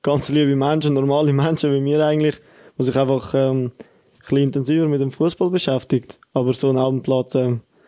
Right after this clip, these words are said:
oder auch bei den Verhandlungen ganz liebe Menschen. Und ja, ähm,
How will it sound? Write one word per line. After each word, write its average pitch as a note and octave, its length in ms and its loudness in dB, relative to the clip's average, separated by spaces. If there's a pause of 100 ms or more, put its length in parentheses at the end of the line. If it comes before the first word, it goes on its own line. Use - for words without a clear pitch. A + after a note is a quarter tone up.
(260)
oder C3 240 0
auch C3 200 0
bei C3+ 100 -2
den B2 120 -2
Verhandlungen B2+ 520 0
ganz B2+ 340 -2
liebe C3+ 260 0
Menschen. A2+ 380 -2
Und C3+ 240 0
ja, C#3 400 2
ähm, C3 260 -2